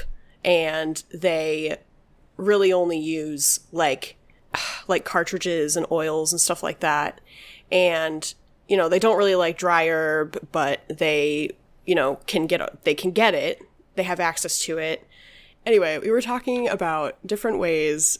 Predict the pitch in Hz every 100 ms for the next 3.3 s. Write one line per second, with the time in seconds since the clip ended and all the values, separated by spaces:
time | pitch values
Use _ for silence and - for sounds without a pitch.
0 | - - 170 156 147 131 - 160 170 165
1 | 160 156 151 151 - _ - - 214 185
2 | - 165 156 - 175 160 151 147 143 143
3 | 143 143